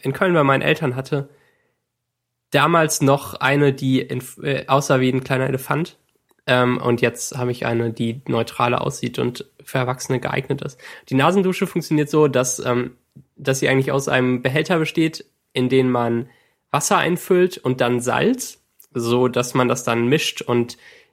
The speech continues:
die perfekte Kochsalzlösung erhält. Und, ähm, dann gibt's noch ein Nasenansatzstück, das, das man an seine Nase ansetzt.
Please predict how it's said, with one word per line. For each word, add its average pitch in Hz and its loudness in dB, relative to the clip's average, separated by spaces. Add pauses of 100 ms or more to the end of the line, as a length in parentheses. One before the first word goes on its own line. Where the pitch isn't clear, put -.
(180)
die 143 2
perfekte 143 -4
Kochsalzlösung 135 2 (340)
erhält. 147 0 (400)
Und, 113 0
ähm, 113 -2 (920)
dann 139 4
gibt's 139 2
noch 139 2
ein 131 0 (480)
Nasenansatzstück, 143 0
das, - -6
das 127 0
man 127 2
an 123 2
seine 120 2
Nase 113 2
ansetzt. 117 -6